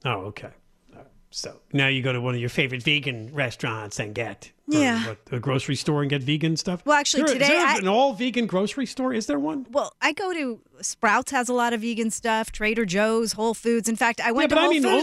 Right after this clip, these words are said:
Speaker 1: only
Speaker 2: today.
Speaker 1: vegan stuff. There's probably gotta be one that's only vegan
Speaker 2: Only
Speaker 1: stuff, right?
Speaker 2: vegan?
Speaker 1: There, yeah, there's no meat in there. There's none of that. Dairy, none of that.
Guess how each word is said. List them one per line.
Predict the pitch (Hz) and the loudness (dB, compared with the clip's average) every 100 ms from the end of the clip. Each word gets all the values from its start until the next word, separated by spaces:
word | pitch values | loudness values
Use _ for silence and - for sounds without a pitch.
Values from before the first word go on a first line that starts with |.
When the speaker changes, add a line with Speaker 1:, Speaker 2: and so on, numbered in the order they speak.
| 302 | 2
Speaker 1:
only | 214 | 2
Speaker 2:
today. | - 359 | 2 2
Speaker 1:
vegan | 302 | 2
stuff. | 175 - 135 107 - | 0 0 -2 -2 -8
There's | 143 | -8
probably | - 285 | -2 0
gotta | 196 139 | 0 0
be | 123 | -2
one | 135 | -4
that's | 120 - | -4 0
only | 160 190 160 | 2 2 0
vegan | 117 104 95 - | -2 -8 -10 0
Speaker 2:
Only | 247 285 302 | 2 2 2
Speaker 1:
stuff, | 311 294 | 0 -2
right? | 302 | -2
Speaker 2:
vegan? | 302 302 | -2 -2
Speaker 1:
There, | - | 2
yeah, | 285 | 2
there's | 180 | 4
no | 175 269 | 4 4
meat | 226 240 240 | 4 2 2
in | 233 | 2
there. | 214 202 202 | 4 2 2
There's | 180 180 | 0 0
none | 196 | 2
of | |
that. | 170 156 - 147 | 2 -2 -6 -2
Dairy, | 175 185 190 190 190 | 2 2 2 2 2
none | 185 202 | 2 2
of | 147 | 0
that. | 113 - | -4 -10